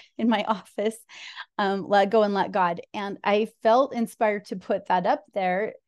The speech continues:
It's one of those little sticky things that's, that you can put on your wall and you can move it around if you want to. Anyway, I put it up there and I thought, "Why am I putting this here? I'm not really sure exactly what that means. I think I do, but I'm not sure."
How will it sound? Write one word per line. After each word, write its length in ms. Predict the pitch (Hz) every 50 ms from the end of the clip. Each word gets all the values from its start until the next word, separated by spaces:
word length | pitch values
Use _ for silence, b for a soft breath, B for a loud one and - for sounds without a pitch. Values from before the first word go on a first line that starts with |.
| b b b b b b
It's 140 | - 180 -
one 120 | 233 226 214
of 60 | 202
those 160 | 202 196 190
little 200 | 196 202 180 175
sticky 480 | - - - - 185 180 - 196 202 185
things 380 | 190 190 185 185 190 202 185
that's, 340 | - 190 180 170 - - - - - -
that 140 | - 196 175
you 140 | - 190 185
can 180 | 185 - 185
put 180 | 180 - 208 190
on 160 | 185 180 185
your 120 | 175 175 180
wall 160 | 180 175 180
and 100 | 180 185
you 80 | 180
can 160 | 185 - 220 185
move 180 | 185 185 175
it 80 | 185 165
around 340 | 170 170 165 160 160 170 175
if 160 | 175 - -
you 80 | 185
want 240 | 180 185 185 - - -
to. 200 | - 214 220 -
Anyway, 280 | - 277 294 269 254 220
I 120 | 185 185
put 220 | 190 185 - 359 269
it 80 | 311
up 140 | 285 277 277 - -
there 280 | 254 233 214 202 196 B B B B B _ _ -
and 100 | - 240
I 100 | 233 240
thought, 280 | 233 240 226 202 - -
"Why 120 | 240 262
am 180 | 339 440 453 392
I 100 | 311 233
putting 380 | 233 - - 269 240 240 226 208
this 220 | 185 180 180 -
here? 320 | - 202 180 175 156 - - -
I'm 300 | 226 254 294 339 330 294
not 260 | 262 277 269 - - 262
really 360 | 262 269 277 277 277 262 233
sure 200 | 220 - 254 247
exactly 600 | 247 214 - - - 220 208 - _ - 262 240
what 220 | 226 226 220 208 214
that 180 | 208 190 -
means. 280 | 190 190 180 170 160 -
I 120 | - 185 - -
think 220 | 208 240 277 -
I 80 | 302 302
do, 300 | 240 294 302 311 311 277
but 140 | - 262 - -
I'm 160 | 208 208 208
not 220 | 208 208 - -
sure." 300 | - - - 196 185 180